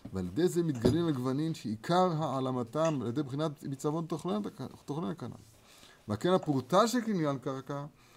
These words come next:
הוא גם כן בבחינה זו. כי כשמתקן, כי מתקן על ידי זה הוא מזכך הקרקע מזוהמת הנחש שהוא שורש הכל,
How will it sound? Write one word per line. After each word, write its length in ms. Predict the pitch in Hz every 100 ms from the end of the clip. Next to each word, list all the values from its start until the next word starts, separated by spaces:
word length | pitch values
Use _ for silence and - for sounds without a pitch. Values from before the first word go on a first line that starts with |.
| _
הוא 140 | 127 120
גם 200 | 208 226
כן 220 | 233 214
בבחינה 440 | 175 170 151 117
זו. 200 | 101 92 - - _ _ _ -
כי 100 | 110
כשמתקן, 800 | - 117 110 107 - 208 160 92 - _ - - -
כי 80 | -
מתקן 460 | 135 131 113 185 208
על 100 | 170
ידי 240 | 135 175
זה 120 | 160
הוא 100 | 160
מזכך 520 | 127 113 - 208 220 190
הקרקע 360 | - 190 185
מזוהמת 460 | 156 127 135 151 156
הנחש 320 | 147 135 156
שהוא 140 | 131
שורש 320 | 110 147 135 95
הכל, 300 | - 160